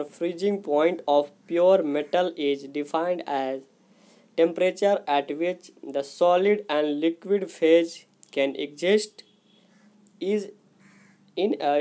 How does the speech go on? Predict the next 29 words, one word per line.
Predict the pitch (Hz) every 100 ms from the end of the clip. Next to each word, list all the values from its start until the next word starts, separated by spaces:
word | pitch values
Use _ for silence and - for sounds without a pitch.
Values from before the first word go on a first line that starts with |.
| 151
stable | - 170 170 185 190 - 151
equilibrium | 143 147 143 151 165 185 -
condition। | 131 123 - 113 113 - - - - - - - - 151
ओके, | 147 175 - - - -
तो | 202
melting | 214 170 170 190
point | 190 190 190
क्या | 185
होता | 165 131 139
है? | 143 - - _ _ _ _ - - - - _ _ _ -
ऐसा | 160 165 202
temperature, | 185 170 147 139 151
ऐसा | 156 160 175
freezing | 165 151 151
temperature | 151 143 139 156 165 _ _ -
जो | 165
प्योर | - _ - 170 185 208
metal | 175 160 151 180
को, | 170 - _ _ _ _ _ _
ठीक | - -
है, | 123 - _ _ _ -
जैसे | 151 160 170 156
जिस | 170 190
temperature | 175 165 165 151 175
पे | - 139
solid, | - 160 170 180 -
liquid | 143 147 165 156
या | 156
फिर | 151 175